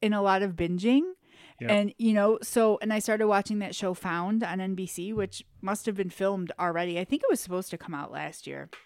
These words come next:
Speaker 2: Yeah.
Speaker 1: So that has come out. But none of these other shows have started. And the way television is, I haven't even noticed 'cause sag is still on strike. Like, they're not even allowed to wear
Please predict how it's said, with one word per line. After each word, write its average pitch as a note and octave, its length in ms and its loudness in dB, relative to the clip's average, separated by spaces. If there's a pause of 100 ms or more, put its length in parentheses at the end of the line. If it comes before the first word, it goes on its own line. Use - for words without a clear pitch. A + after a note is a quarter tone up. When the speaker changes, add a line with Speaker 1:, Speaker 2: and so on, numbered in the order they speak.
(280)
Speaker 2:
Yeah. A2+ 220 -6 (400)
Speaker 1:
So F3 400 2
that F3+ 240 0
has G3+ 160 -4
come F#3 180 -4
out. F3 220 -4 (560)
But A3 160 4
none A3 180 4
of D4 100 8
these E4 180 2
other C#4 200 4
shows A#3 260 2
have G3+ 120 0
started. F#3+ 560 -2
And G#3 160 4
the F#3+ 80 6
way F3+ 240 0
television G#3+ 600 0
is, B3+ 180 0 (100)
I G3+ 100 2
haven't A3 420 0
even A3+ 360 2
noticed E3+ 560 0 (140)
'cause A3 180 -4
sag F3+ 320 -2
is B3 100 -2
still A3+ 200 -2
on A#3 200 2
strike. E3 420 -2
Like, F#3+ 180 0
they're G3+ 160 2
not C#4 180 4
even G#3+ 240 0
allowed F3+ 380 0
to F#3+ 120 0
wear E3+ 460 0